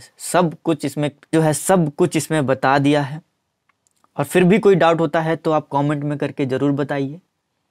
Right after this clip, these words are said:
और अगले आने वाली जो वीडियो होगी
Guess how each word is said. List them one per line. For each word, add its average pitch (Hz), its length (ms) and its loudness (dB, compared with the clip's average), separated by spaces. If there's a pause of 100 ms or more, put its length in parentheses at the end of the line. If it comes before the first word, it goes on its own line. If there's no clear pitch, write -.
(180)
और 135 140 0
अगले 143 420 0 (100)
आने 127 280 -4
वाली 131 280 0
जो 135 160 -2
वीडियो 131 420 0
होगी 143 480 0